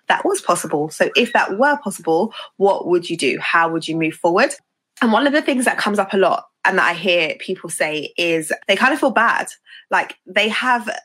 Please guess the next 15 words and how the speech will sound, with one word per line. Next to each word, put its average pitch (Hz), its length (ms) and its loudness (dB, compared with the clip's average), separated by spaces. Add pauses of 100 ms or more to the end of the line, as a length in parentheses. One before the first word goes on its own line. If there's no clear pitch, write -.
the 180 380 -2
job 185 420 0
or 180 160 -4
they 180 140 0
have 185 500 -2
the 170 300 -2
lifestyle 170 640 0
that - 160 -4
from 190 180 0
the 185 160 0
outside 180 440 0
looking 175 360 -4
in 180 340 0
looks - 380 -2 (240)
perfect. - 500 -2